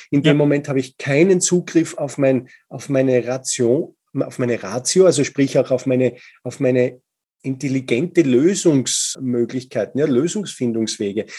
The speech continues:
Speaker 1: Ich habe nicht einmal gute Zugriffe auf meine Erinnerungen. Das ist auch das sogenannte Blackout bei Prüfungen.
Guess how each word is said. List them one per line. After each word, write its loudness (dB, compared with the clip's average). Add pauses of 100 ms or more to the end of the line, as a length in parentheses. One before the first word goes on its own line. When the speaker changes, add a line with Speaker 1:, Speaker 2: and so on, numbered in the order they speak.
(120)
Speaker 1:
Ich -4
habe 2
nicht 2
einmal 6 (160)
gute 2
Zugriffe 0
auf -6
meine -2
Erinnerungen. -2
Das -4
ist -8
auch -2
das -10
sogenannte 0
Blackout 2
bei 4
Prüfungen. -2